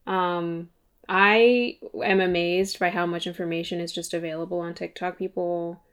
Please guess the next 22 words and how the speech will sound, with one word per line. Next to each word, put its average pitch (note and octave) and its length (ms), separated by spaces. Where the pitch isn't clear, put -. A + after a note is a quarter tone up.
creators, F3 640
activists F3 640
are F#3+ 120
putting F3+ 260
so F3+ 260
much F3 260
work F3 200
into, F3+ 260
like, E3+ 380
sharing F3+ 880
information, F#3+ 1200
um, F3+ 640
in F3 460
ex-, - 280
again, F3 280
accessible F3 1000
one F3+ 280
minute, F3 460
um, F3 340
at - 180
most F3 520
videos. E3+ 640